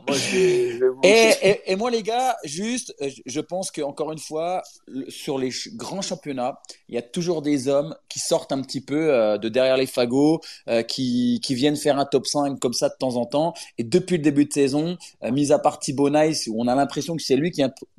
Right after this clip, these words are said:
Speaker 2: pris un petit peu le lead sur, euh, le, le, le groupe de derrière, euh, je pense que ça va être quand même relativement ouvert.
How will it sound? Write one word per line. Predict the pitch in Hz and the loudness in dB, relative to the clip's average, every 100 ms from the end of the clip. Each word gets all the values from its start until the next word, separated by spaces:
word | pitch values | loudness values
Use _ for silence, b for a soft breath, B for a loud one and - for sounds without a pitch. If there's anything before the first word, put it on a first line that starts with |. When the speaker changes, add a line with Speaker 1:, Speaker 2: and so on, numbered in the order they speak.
| - | -14
Speaker 2:
pris | - 170 - | -6 -6 0
un | 180 196 | 2 4
petit | - | 2
peu | - 175 | 2 2
le | 165 | 4
lead | 170 208 147 B B B | 4 4 4 B B B
sur, | - 120 | 0 4
euh, | 123 | 4
le, | 120 117 | 6 4
le, | 117 | 2
le | 117 131 | 2 2
groupe | 135 127 165 131 | 2 0 -2 0
de | 135 | 2
derrière, | 135 127 139 156 156 B B _ 117 | 2 0 0 2 0 B B _ -2
euh, | 117 110 110 107 104 104 101 101 | 0 2 2 0 0 -2 -4 -6
je | 104 | -2
pense | 135 147 151 | -2 0 -4
que | 131 | -4
ça | - | -2
va | 123 | -2
être | 123 | -2
quand | 131 | -2
même | 123 | 0
relativement | 143 139 - 131 131 | 2 2 0 -4 -2
ouvert. | 123 113 131 147 | 0 2 0 0